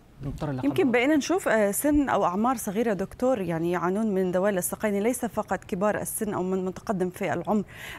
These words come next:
Speaker 2: الليزر السطحي هل يفيد في بعض الحالات من الشباب؟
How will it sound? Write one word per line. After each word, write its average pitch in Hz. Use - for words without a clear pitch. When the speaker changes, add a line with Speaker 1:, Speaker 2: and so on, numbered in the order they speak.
Speaker 2:
الليزر 302
السطحي 220
هل 254
يفيد 381
في 240
بعض 208
الحالات 202
من 208
الشباب؟ 190